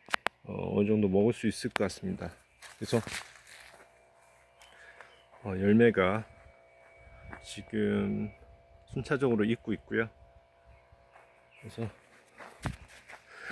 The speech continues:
오늘 보시면은 풀도 한번 쭉 다 깎았습니다. 오전에 한번 깎았고요. 어,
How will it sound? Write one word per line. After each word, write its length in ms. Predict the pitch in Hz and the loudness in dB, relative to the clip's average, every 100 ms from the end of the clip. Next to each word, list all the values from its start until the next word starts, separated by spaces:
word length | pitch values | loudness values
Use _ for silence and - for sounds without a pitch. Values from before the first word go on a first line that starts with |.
| - - - | -10 -10 -2
오늘 720 | 117 131 123 127 120 127 120 - - - - - - - - - - - - - - _ - - - - - - - - - 104 | 2 4 6 6 6 4 4 -2 -16 -10 -10 -12 -20 -20 -20 -20 -20 -20 -20 -20 -20 _ -20 -16 -14 -14 -16 -20 -20 -20 -14 -12
보시면은 680 | - 113 120 113 95 101 113 - - - - _ - - - - - - _ _ | -8 -6 2 2 4 0 -2 -12 -20 -20 -20 _ -20 -20 -20 -20 -20 -20 _ _
풀도 320 | - 175 151 | 4 6 8
한번 240 | 131 120 110 | 6 2 0
쭉 220 | - - _ | 0 -10 _
다 80 | - | -8
깎았습니다. 840 | 117 131 127 139 - 196 - 92 - _ - | -2 0 0 -2 -2 -6 -6 -10 -12 _ -4
오전에 380 | 110 120 131 | 2 4 6
한번 320 | 120 127 117 110 | 4 4 2 2
깎았고요. 560 | - 135 139 _ 107 113 - - - - - - - - _ - | -2 -2 -2 _ 2 2 -2 -20 -20 -20 -20 -20 -20 -20 _ -10
어, 680 | 104 92 90 90 92 85 | -4 -2 -2 -4 -8 -10